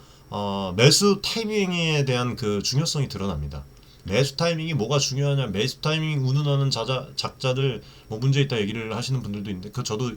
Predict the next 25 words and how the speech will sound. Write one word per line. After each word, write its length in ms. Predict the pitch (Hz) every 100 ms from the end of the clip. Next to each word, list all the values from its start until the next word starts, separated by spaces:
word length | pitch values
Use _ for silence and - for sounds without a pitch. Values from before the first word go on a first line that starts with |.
| -
이해를 340 | 101 104 107
해요. 180 | 131 101
공감을 360 | 104 98 104
하는데, 460 | 117 120 110 131 120 - - - -
결국에는 840 | 110 113 147 180 165 180 160 80 - - - - -
지나고 480 | - 123 156 147
나서 280 | 165 107 123
수익을 360 | 135 165 160 156
난 180 | 90 92
걸 120 | 123
보면 260 | 95 117
매수 280 | 87 92 98
타이밍이라는 720 | - - 180 180 160 123 117
그건 580 | - - 101 101 90 87 90
그 500 | 95 85 80 69 71 - -
현실적으로 480 | 165 170 165 151 139
존재를 420 | 143 82 85 98
합니다. 360 | 107 143 139 73 - - -
예, 60 | 82
공포의 440 | 76 98 98 101 98
매수야라는 640 | 95 - 92 92 92 87
얘기도 380 | 78 80 95 - - -
그래서 260 | 90 107
나오는 300 | 123 95 85
것이고, 420 | 82 71 - 127